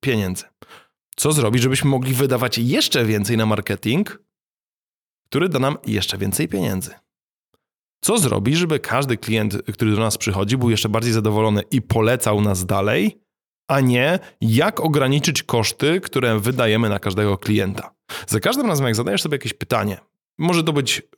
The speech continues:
pytanie życiowe, może to być pytanie biznesowe, to zastanów się, czy tak naprawdę rozmawiasz i myślisz o dobrej rzeczy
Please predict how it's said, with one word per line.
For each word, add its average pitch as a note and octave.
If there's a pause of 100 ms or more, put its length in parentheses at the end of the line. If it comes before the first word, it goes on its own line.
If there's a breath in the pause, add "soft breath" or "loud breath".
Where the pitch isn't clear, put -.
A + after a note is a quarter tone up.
pytanie A2+
życiowe, A2 (420 loud breath)
może F#2+
to A2
być B2+
pytanie D3
biznesowe, G3 (500)
to -
zastanów D#3+
się, -
czy -
tak C#3+
naprawdę F3+
rozmawiasz B2
i G#2+
myślisz D3
o -
dobrej C#3
rzeczy D3